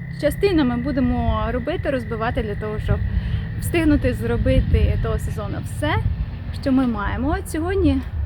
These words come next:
ми будемо загрібати усі гілляки, тут дуже багато, а, чогось сипеться. Мабуть, такі породи дерев, що вони постійно обламуються, і тут, е, ну, ми двічі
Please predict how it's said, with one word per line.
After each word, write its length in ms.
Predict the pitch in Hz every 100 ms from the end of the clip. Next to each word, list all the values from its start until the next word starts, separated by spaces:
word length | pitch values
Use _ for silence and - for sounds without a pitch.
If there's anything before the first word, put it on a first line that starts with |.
| -
ми 120 | 240
будемо 380 | 233 220 208 202
загрібати 600 | 220 214 220 208 196 196
усі 540 | 196 - 233 220 214 208
гілляки, 460 | 220 220 285 359 302
тут 160 | - 233 -
дуже 300 | 240 254 233
багато, 640 | 226 208 214 214 208 208 196 - - - - -
а, 400 | 226 214 202 202 202
чогось 380 | 220 208 - -
сипеться. 600 | 339 453 349 - 214 - - - - -
Мабуть, 600 | 240 277 403 466 - - - -
такі 320 | 320 - 285
породи 500 | - 247 226 226 214
дерев, 340 | 214 220 349 285 -
що 120 | -
вони 340 | 220 220 220 208
постійно 520 | 226 - 247 214 190 185 - - - - - -
обламуються, 760 | 220 262 381 392 302 - 233
і 140 | 214 226
тут, 200 | 254 - - -
е, 240 | 233 240
ну, 440 | 240 285 302 262 226 - - - - - -
ми 500 | 247 254 254 240 226 226 - - - - - -
двічі 540 | 240 277 277 - 233